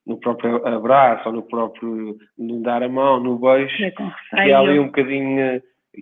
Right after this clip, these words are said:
Speaker 1: então tenta-se descomprimir brincando e e pondo até, às vezes, a gente faz coisas tolas que, <laughs> para
Speaker 2: E no
Speaker 1: poder
Speaker 2: momento certo o
Speaker 1: fechar.
Speaker 2: clique aparece.
Speaker 1: Sim, isso é o mais importante.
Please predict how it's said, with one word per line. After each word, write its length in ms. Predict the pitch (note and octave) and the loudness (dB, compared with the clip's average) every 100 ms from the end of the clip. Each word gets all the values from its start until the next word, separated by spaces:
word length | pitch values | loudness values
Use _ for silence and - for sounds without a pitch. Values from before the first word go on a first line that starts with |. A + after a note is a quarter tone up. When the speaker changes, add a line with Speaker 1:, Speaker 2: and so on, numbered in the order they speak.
| - | -8
Speaker 1:
então 280 | C3 E3 E3+ | -2 -2 0
tenta-se 340 | F#3+ F#3+ F3+ | -4 -6 -6
descomprimir 1000 | - - E3+ E3 D#3 D#3+ D#3 D#3 C#3+ C3+ | -8 -6 -6 -2 -2 -2 -2 -6 -10 -8
brincando 720 | B2+ B2+ C#3+ D3+ D#3+ D3+ B2 | -6 -2 0 2 2 0 -4
e 720 | B2 A#2 A2 G#2+ F#2+ - _ _ _ | -6 -6 -8 -10 -14 -16 _ _ _
e 120 | A2 - | -20 -14
pondo 220 | A#2+ B2 A#2+ | -8 -4 -4
até, 560 | - A#2+ A#2+ A#2 A2+ | -2 0 2 0 0
às 120 | G#2+ | -2
vezes, 180 | G#2+ A2+ - | -6 -10 -10
a 80 | G#2+ | -10
gente 180 | A2 - | -8 -10
faz 140 | G#2 | -10
coisas 260 | - G#2+ - | -12 -14 -14
tolas 340 | - A2+ A2 A2+ - | -10 -8 -8 -10 -12
que, 100 | B2 | -10
<laughs> 1300 | A#2+ - - - - - _ _ - - - - - | -4 -2 0 -4 -4 -16 _ _ -4 -4 -4 -10 -4
para 120 | - C4 | -2 4
Speaker 2:
E 60 | |
no 80 | A#3+ | 6
Speaker 1:
poder 140 | - | 6
Speaker 2:
momento 260 | A#3 A#3 A#3 | 6 4 4
certo 140 | B3 B3 | 0 0
o 40 | |
Speaker 1:
fechar. 120 | A3+ - | 0 2
Speaker 2:
clique 200 | A#3 G#3+ | 0 -4
aparece. 440 | - G#3 F3+ G3+ | -2 -2 -2 -4
Speaker 1:
Sim, 260 | E3 C#3+ D3 | -4 -4 -6
isso 180 | C#3 | -4
é 20 | D3+ | -4
o 60 | |
mais 200 | C3 B2+ | -4 -6
importante. 460 | A#2+ - - G2+ | -12 -14 -18 -18